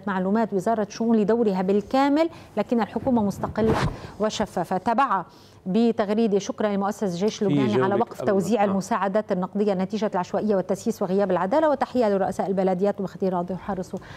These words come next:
Speaker 1: على مبدأ العدالة. عم يشتغل انتخابات، آه، رمزي مشرفية و، آه، آه، الحزب الديمقراطي اللبناني؟
Speaker 2: رح أقول لك كلام قاله، آه، الحكيم سقراط،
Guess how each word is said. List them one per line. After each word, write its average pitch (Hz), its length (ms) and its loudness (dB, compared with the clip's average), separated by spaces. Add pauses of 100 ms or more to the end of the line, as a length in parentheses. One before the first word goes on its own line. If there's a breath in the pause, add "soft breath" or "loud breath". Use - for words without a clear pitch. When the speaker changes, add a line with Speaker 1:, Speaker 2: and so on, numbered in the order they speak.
(140 loud breath)
Speaker 1:
على 185 200 2
مبدأ 180 400 0 (300 loud breath)
العدالة. 175 420 0
عم 196 120 4
يشتغل 247 300 0
انتخابات، 208 520 -2 (160)
آه، 269 380 2
رمزي 226 380 2
مشرفية 214 960 0
و، 202 140 2
آه، 208 200 2 (360 loud breath)
آه، 196 880 2 (340)
الحزب 190 280 -4
الديمقراطي 196 500 -2
اللبناني؟ 185 340 0
Speaker 2:
رح 202 80 -2
أقول 147 160 2
لك 127 340 0
كلام 131 380 0
قاله، 117 440 2
آه، 104 500 -4
الحكيم 127 440 0
سقراط، 127 600 -4